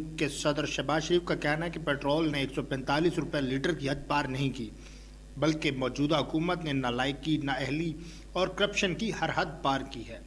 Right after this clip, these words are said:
पेट्रोल और डीजल की कीमत में आठ रुपये से जायद इजाफा महंगाई में मजीद इजाफे का सबब बनेगा, जिसकी वजह से आवाम का जिंदा रहना मुहाल हो गया है।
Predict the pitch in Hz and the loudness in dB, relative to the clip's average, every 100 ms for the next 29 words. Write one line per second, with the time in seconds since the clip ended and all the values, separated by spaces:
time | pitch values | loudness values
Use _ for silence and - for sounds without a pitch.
0 | - - 143 180 196 196 143 165 185 170 | -14 -2 2 4 6 6 6 4 4 2
1 | 165 156 160 170 196 202 - 170 196 202 | 0 0 0 0 -2 -4 0 4 6 4
2 | 185 180 170 175 113 131 170 170 143 131 | 2 0 2 2 0 2 2 2 -2 -2
3 | 147 180 147 143 151 160 180 147 135 127 | -2 -2 -2 0 2 2 0 0 0 2
4 | 175 175 147 143 151 160 170 185 - 151 | 0 0 -2 0 2 0 0 -2 0 0
5 | 131 120 117 113 113 - - - - - | -2 -4 -8 -10 -12 -14 -16 -16 -16 -16
6 | - 139 156 - - 190 147 160 170 196 | -10 -2 -2 -4 -4 0 2 2 0 0
7 | 160 151 165 165 160 - 160 147 151 160 | 2 2 2 0 -6 0 0 0 0 0
8 | 151 160 170 127 143 123 107 117 120 110 | 0 -2 -4 0 2 0 -4 -10 -12 -12